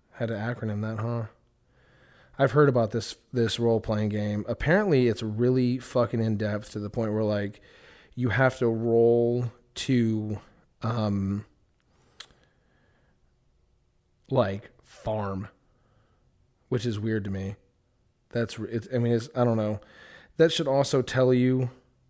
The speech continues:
uh, what a big fucking dork most of these guys are. Like, a, a lot of 'em were into Lord of the Rings and D and D and stuff like that.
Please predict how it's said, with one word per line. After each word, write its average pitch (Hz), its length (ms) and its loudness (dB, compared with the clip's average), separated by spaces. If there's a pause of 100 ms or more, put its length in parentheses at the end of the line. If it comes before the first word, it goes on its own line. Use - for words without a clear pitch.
(520)
uh, 120 300 2
what 123 260 2
a 117 60 6
big 117 460 2
fucking 117 560 0
dork 110 340 -4
most 120 200 0
of - 60 -6
these 127 180 0
guys 131 280 0
are. 139 320 0
Like, 117 220 -2
a, 123 200 -2
a 123 60 -2
lot 127 240 4
of 139 100 2
'em 127 240 4 (420)
were 120 140 2
into 117 840 2 (140)
Lord 127 180 2
of 123 60 -2
the 127 80 0
Rings 120 600 2
and 104 460 -2 (440)
D 120 180 0
and 110 120 -2
D 107 180 -4
and 95 120 -8
stuff 107 200 -10
like 98 140 -10
that. 101 300 -8